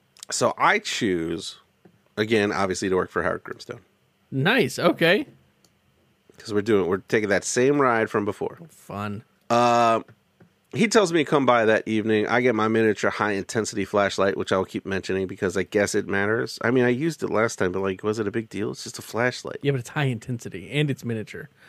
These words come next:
Speaker 2: So it's got
Speaker 1: It's miniature,
Speaker 2: high
Speaker 1: it's maybe
Speaker 2: intensity
Speaker 1: more to
Speaker 2: light,
Speaker 1: the
Speaker 2: but it's
Speaker 1: point.
Speaker 2: also
Speaker 1: Yeah.
Speaker 2: small.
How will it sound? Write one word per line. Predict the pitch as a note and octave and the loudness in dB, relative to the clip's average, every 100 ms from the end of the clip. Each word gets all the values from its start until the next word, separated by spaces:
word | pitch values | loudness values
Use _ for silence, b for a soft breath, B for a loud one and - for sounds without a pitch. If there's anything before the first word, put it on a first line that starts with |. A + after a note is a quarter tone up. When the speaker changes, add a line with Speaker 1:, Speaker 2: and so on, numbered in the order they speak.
| b | b
Speaker 2:
So | - | -4
it's | C#3 - | -4 -2
got | - D3+ | 0 4
Speaker 1:
It's | |
miniature, | D3+ E3+ D3+ | 6 6 6
Speaker 2:
high | A#2+ | 4
Speaker 1:
it's | G2+ | 4
maybe | - A2+ | 4 4
Speaker 2:
intensity | A2 G2+ | 6 4
Speaker 1:
more | G2+ | 4
to | |
Speaker 2:
light, | C3 F3 | 4 0
Speaker 1:
the | - | -2
Speaker 2:
but | A2 | 0
it's | F#2 | 0
Speaker 1:
point. | - - | -2 0
Speaker 2:
also | C#3 C3 - | 2 2 0
Speaker 1:
Yeah. | G#2+ | -2
Speaker 2:
small. | F#2+ F#3+ G2+ D#2+ - | -2 -4 -4 -4 -10